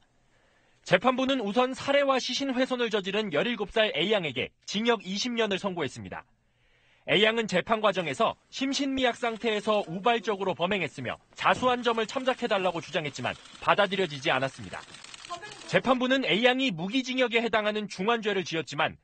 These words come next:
만 열여덟 살 미만에게는 사형과 무기징역을 선고할 수 없다는 소년법 특례 조항을 고려해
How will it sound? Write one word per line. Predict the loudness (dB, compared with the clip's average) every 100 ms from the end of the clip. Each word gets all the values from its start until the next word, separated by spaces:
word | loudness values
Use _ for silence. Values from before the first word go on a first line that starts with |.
| _ _
만 | 2 4
열여덟 | 0 2 2 0
살 | 0 -2
미만에게는 | -2 0 0 0 -2 -2 -6
사형과 | -4 0 0 2 0
무기징역을 | 0 -4 -4 -4 -2 -2 0
선고할 | -4 -4 0 0
수 | -2
없다는 | -4 -2 -2 -4
소년법 | -6 -4 -2 0 -2 -4
특례 | -2 0 0
조항을 | 0 -2 -2
고려해 | -2 -4 -4